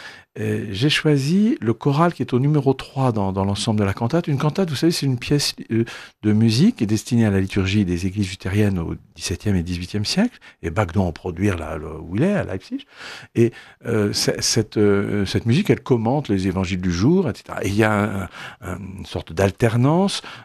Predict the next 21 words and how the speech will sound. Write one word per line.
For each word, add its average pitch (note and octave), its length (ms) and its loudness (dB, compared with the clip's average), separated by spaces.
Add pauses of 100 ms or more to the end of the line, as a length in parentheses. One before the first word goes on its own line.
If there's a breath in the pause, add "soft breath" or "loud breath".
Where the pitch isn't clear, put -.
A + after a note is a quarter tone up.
de, F#2+ 420 2 (360 soft breath)
euh, G2 440 -6 (160)
de, F2 320 -6
de, E2 460 -10
de E2 120 -12 (140)
chœurs, D#3 580 0 (480)
d'airs, D#3+ 560 2 (720 soft breath)
et, C3+ 320 2 (100)
euh, F2+ 400 -2
au E2 140 -4
centre, B2+ 280 0
un F2 60 0
petit - 240 -4
récitatif, - 760 -4
euh, D#2+ 120 -4 (420 loud breath)
euh, E2+ 60 -12 (300)
qui, - 120 -20
qui - 120 -20
fait G2+ 140 -2
la F#2 100 2
liaison, F#2+ 720 2